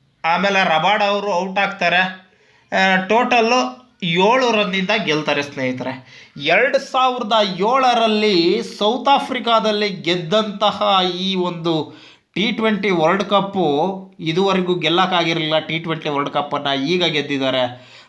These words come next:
ಐ ಸಿ ಸಿ ಟ್ರೋಫಿ ಗೆದ್ದಿದ್ದು ಎರಡು ಸಾವಿರದ ಹದಿಮೂರರಲ್ಲಿ, ಚಾಂಪಿಯನ್ಸ್ ಟ್ರೋಫಿಯನ್ನು ಗೆದ್ದಿದ್ರು. ಆದರೆ ಮತ್ತೆ ಗೆಲ್ಲಕ್ಕೆ, ಐ ಸಿ ಸಿ ಟ್ರೋಫಿಯನ್ನು ಗೆಲ್ಲಲಿಕ್ಕೆ ಹನ್ನೊಂದು ವರ್ಷಗಳ ಕಾಲ ಕಾಯಬೇಕಾಯ್ತು.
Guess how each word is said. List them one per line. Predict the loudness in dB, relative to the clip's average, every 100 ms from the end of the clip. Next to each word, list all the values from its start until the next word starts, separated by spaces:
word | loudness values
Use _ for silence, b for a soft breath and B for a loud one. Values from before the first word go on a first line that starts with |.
| -2
ಐ | 0
ಸಿ | -2 -6
ಸಿ | -8 -6
ಟ್ರೋಫಿ | -4 -2 -2
ಗೆದ್ದಿದ್ದು | -2 -2 0
ಎರಡು | 0 0
ಸಾವಿರದ | 2 2 2
ಹದಿಮೂರರಲ್ಲಿ, | -2 -2 0 2 2 2 0
ಚಾಂಪಿಯನ್ಸ್ | 2 2 2 2 2 2
ಟ್ರೋಫಿಯನ್ನು | 0 0 0 0 0
ಗೆದ್ದಿದ್ರು. | 0 2 2 2 0 -4 B B B B B
ಆದರೆ | 2 2 2
ಮತ್ತೆ | 0 -2 -2 0
ಗೆಲ್ಲಕ್ಕೆ, | 2 4 2 0 -2 0 -2 -4 -14 -2 0
ಐ | 0
ಸಿ | -2
ಸಿ | -6
ಟ್ರೋಫಿಯನ್ನು | -2 0 0 0 0 -2
ಗೆಲ್ಲಲಿಕ್ಕೆ | -2 -2 -2 -4 -8 -10 -14 _ -4
ಹನ್ನೊಂದು | -2 -2 0 0 2 0
ವರ್ಷಗಳ | 0 -2 0 0
ಕಾಲ | 2 2 2
ಕಾಯಬೇಕಾಯ್ತು. | 2 2 4 4 4 2 2 2 0 -4